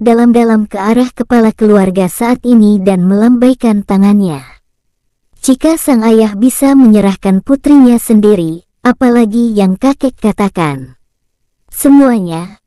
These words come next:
bunuh Zhao Feng." Kepala keluarga sebelumnya dan kepala keluarga saat ini menyerang Zhao Feng. "So, Tuo." Pada saat ini, kapal langit laut petir biru sedang menuju ke laut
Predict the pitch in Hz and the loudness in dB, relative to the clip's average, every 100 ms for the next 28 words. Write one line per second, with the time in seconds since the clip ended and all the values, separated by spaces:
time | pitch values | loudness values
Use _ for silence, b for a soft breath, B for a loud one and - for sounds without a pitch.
0 | _ 214 226 269 320 - 247 226 214 - | _ -4 0 0 0 -4 -2 0 0 -4
1 | 190 156 143 139 _ _ _ _ 269 - | -6 -6 -8 -16 _ _ _ _ -6 -2
2 | 262 277 311 269 254 233 214 233 233 262 | 0 0 0 0 2 2 0 -2 -2 -2
3 | 226 220 233 226 233 214 208 202 233 269 | 0 2 4 2 2 0 -2 -2 -4 -2
4 | 277 277 262 240 214 190 190 - 220 220 | -2 -2 0 0 0 -4 -6 -6 -6 -6
5 | - 240 233 220 220 220 240 247 240 220 | -2 0 2 4 4 4 2 2 0 -2
6 | 226 208 196 - 190 156 143 139 _ _ | -2 -2 -2 -4 -6 -6 -10 -20 _ _
7 | _ _ - 240 233 226 180 139 131 _ | _ _ -6 -2 2 2 0 -4 -10 _
8 | _ 240 247 226 175 135 123 _ _ 254 | _ 0 2 2 0 -4 -12 _ _ -4
9 | 233 285 294 247 220 233 220 170 190 - | 0 -2 -4 -6 -6 -4 -4 -4 -6 -12
10 | _ _ 277 262 294 277 269 262 262 247 | _ _ -4 -2 0 2 2 2 0 0
11 | 226 233 - 233 233 226 202 240 269 277 | 0 0 -4 -2 0 0 0 -2 0 -2
12 | - 240 220 208 202 202 185 214 - 208 | -2 0 2 2 2 0 0 -2 -2 -2
13 | 196 208 247 | 0 0 -2